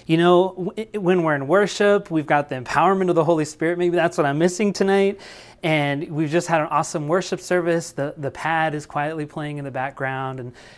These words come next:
you know, I hit a, I hit a chord every, e-, every few words. I can totally do that. I could preach a whole sermon from behind a keyboard.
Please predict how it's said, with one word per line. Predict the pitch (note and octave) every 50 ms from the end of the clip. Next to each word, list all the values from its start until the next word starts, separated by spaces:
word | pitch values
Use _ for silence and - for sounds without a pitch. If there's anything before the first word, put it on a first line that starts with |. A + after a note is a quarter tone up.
| _ -
you | C#3
know, | C3+
I | C3 C3+
hit | A#2 C#3 D#3+ D#3
a, | D3+ D3 C#3 C#3 - - - - - -
I | - C3
hit | - E3 E3+ F3 F3
a | -
chord | - - - F#3+ F#3+ F#3 F3+
every, | F3+ F3 E3+ F3 E3+ E3 E3+ F3 F3+
e-, | F3 F#3+ F#3+ F#3 -
every | F#3+ F3+ F3 F#3+ F3
few | F#3 - F#3 F3+ F3
words. | D#3+ D#3+ E3+ F3 F3 E3+ E3 D#3 - -
I | D#3+ F#3 G3+
can | - - A#3+ A3+ G#3+
totally | - - F#3+ F#3 F3 F3+ E3 D#3 D#3
do | C#3 D#3 D3+
that. | C3 A#2 A#2+ -
I | A3+
could | B3 C#4 C4+ -
preach | - B3+ A3+ -
a | G#3+ E3
whole | - F#3+ F#3
sermon | F3 F3+ - D3+ E3+ F3+ D#3+ C#3 B2
from | - - C#3+ C3+
behind | D3 D3 C#3 D3 D3 C#3
a | C#3
keyboard. | C3+ - D#3 C#3+ C3 C3 B2+ B2+ B2+